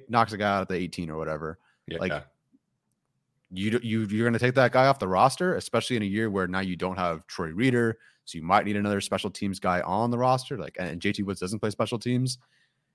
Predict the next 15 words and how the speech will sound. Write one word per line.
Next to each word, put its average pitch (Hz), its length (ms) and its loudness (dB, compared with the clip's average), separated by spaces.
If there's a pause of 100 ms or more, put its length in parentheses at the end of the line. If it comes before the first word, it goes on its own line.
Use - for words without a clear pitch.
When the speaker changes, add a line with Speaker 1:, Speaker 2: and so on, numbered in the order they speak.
Speaker 1:
Um, 87 480 -2 (720)
so 92 240 2
I, 65 340 2
I'm 117 640 6
honestly 98 360 0
wondering 92 320 0
if 90 120 -8
even, 85 400 -4 (420)
I 117 100 8
hope 208 300 4
not, 76 220 -4 (200)
'cause 127 140 -2
he's 185 260 2
super 180 300 0
talented, 98 640 2